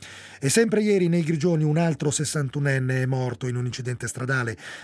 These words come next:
A cavallo della sua moto si è schiantato contro un camion che usciva dalla A tredici allo svincolo di Rotenbrunnen. Il motociclista è deceduto sul posto, malgrado i tentativi di rianimazione.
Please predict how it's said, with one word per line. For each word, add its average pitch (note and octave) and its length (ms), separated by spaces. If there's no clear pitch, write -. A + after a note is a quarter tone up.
A C#3 60
cavallo E3 540
della D3+ 200
sua D#3+ 180
moto D#3 420
si C#3+ 160
è D3+ 100
schiantato D3+ 720
contro D#3+ 540
un D#3 260
camion D3 180
che C#3 140
usciva C#3 520
dalla C3+ 460
A D3+ 120
tredici C3 480
allo B2+ 160
svincolo C3+ 400
di A#2+ 120
Rotenbrunnen. F#2 720
Il B2+ 120
motociclista F3 640
è D#3 60
deceduto D3 480
sul C#3 200
posto, D#3 380
malgrado C3 460
i B2 60
tentativi B2+ 500
di B2 140
rianimazione. A#2+ 840